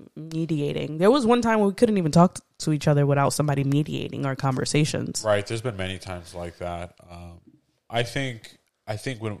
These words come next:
Speaker 2: going through counseling, and I'm glad we went through counseling because it taught us how to communicate with each other
Speaker 1: Right.
Speaker 2: more than anything else.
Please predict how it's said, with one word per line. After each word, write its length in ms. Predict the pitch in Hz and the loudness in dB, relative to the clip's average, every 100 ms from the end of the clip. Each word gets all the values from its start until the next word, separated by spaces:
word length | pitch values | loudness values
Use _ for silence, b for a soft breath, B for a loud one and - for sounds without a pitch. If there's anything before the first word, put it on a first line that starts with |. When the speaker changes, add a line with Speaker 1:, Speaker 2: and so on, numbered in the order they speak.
| - | -10
Speaker 2:
going 260 | 107 104 110 | -6 -6 -6
through 300 | 113 104 95 | -8 -8 -8
counseling, 480 | - 101 98 107 | -4 -4 -4 -8
and 80 | 98 | -6
I'm 80 | 101 | 0
glad 220 | 110 120 | 4 6
we 80 | 107 | 4
went 200 | 87 87 | -4 -6
through 140 | - | -10
counseling 440 | 95 98 98 - 107 | -10 -8 -8 -10 -12
because 280 | 98 92 90 | -10 -10 -10
it 100 | 90 | -8
taught 300 | - 123 110 | -2 -2 -2
us 120 | - | -6
how 120 | 92 | -8
to 80 | 87 | -8
communicate 480 | 90 85 85 85 85 | -12 -14 -12 -12 -12
with 120 | - | -12
each 140 | - | -12
other 280 | - - - - - | -12 -10 -12 -14 -12
Speaker 1:
Right. 280 | 156 147 - | -8 -8 -2
Speaker 2:
more 120 | 104 | 0
than 120 | 95 | 0
anything 340 | 95 92 - 90 | -2 -6 -8 -8
else. 340 | 87 90 - | -8 -8 -12